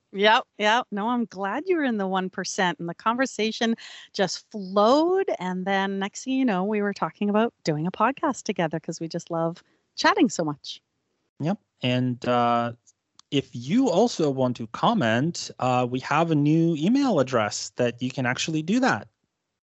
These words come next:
Speaker 1: Mm-hmm. We've opened up Talking Kink with Alex and Ellie at gmail dot com, and we'd love for people to, uh, write to us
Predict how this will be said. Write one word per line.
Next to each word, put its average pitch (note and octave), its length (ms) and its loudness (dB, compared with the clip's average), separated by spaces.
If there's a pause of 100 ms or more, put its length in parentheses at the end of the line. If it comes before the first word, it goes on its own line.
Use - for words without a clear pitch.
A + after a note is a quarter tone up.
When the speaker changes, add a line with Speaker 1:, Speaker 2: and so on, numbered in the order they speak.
(360)
Speaker 1:
Mm-hmm. B3+ 1080 4 (260)
We've F3+ 140 -4
opened F#3 320 0
up E3 180 2
Talking A3 460 -4
Kink D4+ 320 0
with G3+ 120 -6
Alex F3 380 -2
and C4 80 2
Ellie B3+ 380 2 (260)
at C#3+ 260 -4
gmail G3+ 480 0
dot A#3+ 280 2
com, G#3+ 400 4
and F#3+ 120 0
we'd G3+ 160 -2
love B3 380 2
for D4 140 -2
people F3+ 420 -2 (300)
to, F3 580 4
uh, E3+ 260 -2
write G#3 240 2
to - 140 -4
us C#4 300 2